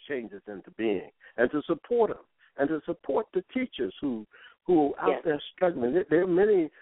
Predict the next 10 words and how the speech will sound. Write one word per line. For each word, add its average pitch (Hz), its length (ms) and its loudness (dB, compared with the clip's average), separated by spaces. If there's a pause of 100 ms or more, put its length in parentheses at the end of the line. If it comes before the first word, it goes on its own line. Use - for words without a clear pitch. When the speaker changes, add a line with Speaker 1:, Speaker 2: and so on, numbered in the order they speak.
(220)
Speaker 1:
Uh, 127 260 -4 (140)
uh, 127 220 0 (140)
I, 85 340 -4
I've 185 60 -4 (100)
seen 151 320 2
many 175 380 4 (120)
outstanding 151 840 -4
teachers 185 400 -12
in 220 180 -6 (400)
every 202 320 2